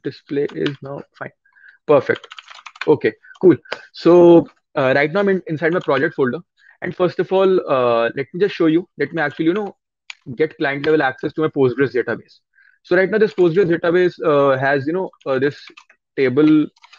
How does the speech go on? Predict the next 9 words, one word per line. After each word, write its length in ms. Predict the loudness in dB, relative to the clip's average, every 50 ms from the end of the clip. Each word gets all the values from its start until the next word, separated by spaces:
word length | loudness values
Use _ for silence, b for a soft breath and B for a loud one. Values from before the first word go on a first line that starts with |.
| -20 _ _ _ _ -10 -6
called 220 | -2 -2 -2 -2 -4
students, 380 | -8 -8 -4 -4 -4 -4 -4
which 120 | -4 -4 -2
I 40 |
already 280 | -2 0 -2 -2 -4 -6
created. 420 | -4 -4 -4 -2 -2 -2 -4 -4 -8 -18 _ _ _ _ _ _ _ _ _ _ _ _ _ _ _ _ _ _ _ _ _ _ _ _ _ _ _ _
And, 840 | -6 -4 -2 -2 -2 -2 -2 -2 -2 -2 -2 -2 -4 -4 -6 -8 -8 -10 _ _ _ _
uh, 380 | -4 -2 -2 -2 -2 -2 -4 -4
basically, 1120 | -4 -4 -6 -6 -6 -8 -12 -12 -6 -4 -2 -2 0 0 0 0 0 0 0 -2 -4 -6